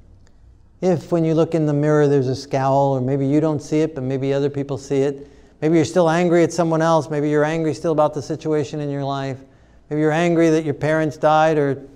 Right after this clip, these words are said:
some unfortunate thing happened in your life, or you didn't get what you thought, or you got injured or disabled, or something is not what you had wanted, and you're angry and it's showing up on your face, and you're not finding favor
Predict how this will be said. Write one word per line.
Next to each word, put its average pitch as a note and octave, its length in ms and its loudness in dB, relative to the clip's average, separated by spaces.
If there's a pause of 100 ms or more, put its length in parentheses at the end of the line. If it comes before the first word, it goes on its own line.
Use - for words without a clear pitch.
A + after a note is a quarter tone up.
(760)
some D#3 160 -2
unfortunate D3 520 -2
thing D3+ 160 -4
happened D3+ 300 -4
in D3+ 100 -4
your D3 120 -4
life, D3 360 -2 (540)
or B2 80 -6
you B2 60 0
didn't D#3 200 4
get D#3 180 2
what E3 140 0
you D3+ 100 0
thought, D#3+ 380 4
or C#3+ 140 4
you C3+ 280 -2 (400)
got E3 160 2
injured E3+ 280 4
or D#3 140 2
disabled, D#3+ 600 0
or B2+ 60 0
something G3+ 400 -4
is D#3+ 160 -4
not E3 240 -4
what D#3+ 120 -6
you C#3+ 180 -4
had C3 320 -6 (340)
wanted, C3+ 280 -4
and B2 80 -4
you're C#3+ 140 -8
angry D#3 380 -2
and C#3 80 -4
it's B2 140 -10
showing C#3+ 300 -6
up C#3 120 -10
on C3 120 -6
your B2+ 100 -8
face, A#2+ 440 -8 (800)
and B2+ 100 -6
you're C3 80 0
not C#3 160 0
finding C3 360 -4
favor C3+ 680 -2